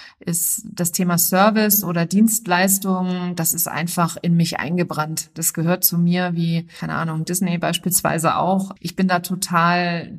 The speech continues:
dienstleistungsorientiert. Ich habe ja auch lange, lange Zeit in Agenturen gearbeitet und da lernt man das einfach. Und ich komme ja aus einer Gastronomenfamilie. Das heißt, auch dort lern-, lernt man, was es bedeutet, wenn der Kunde König ist, beziehungsweise wenn man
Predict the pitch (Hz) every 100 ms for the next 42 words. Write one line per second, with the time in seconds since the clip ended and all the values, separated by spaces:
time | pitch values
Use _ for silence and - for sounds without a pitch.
0 | - 185 202 202 160 165 - 165 - 143
1 | 156 156 - 156 - 170 175 131 165 170
2 | 196 185 170 170 - 170 170 175 - 170
3 | 151 170 - 226 220 175 101 170 170 170
4 | 170 165 - 160 170 165 - - - 170
5 | 156 160 156 175 160 160 156 - - -
6 | 165 165 - - - - - - 202 185
7 | 160 180 170 165 165 - 170 220 226 -
8 | 190 196 196 190 180 170 - 175 185 -
9 | 170 - 180 190 175 175 170 165 185 196
10 | 180 175 170 170 170 165 165 175 185 170
11 | 170 165 165 202 202 196 202 208 196 202
12 | 175 170 - 185 175 175 170 175 170 170
13 | 165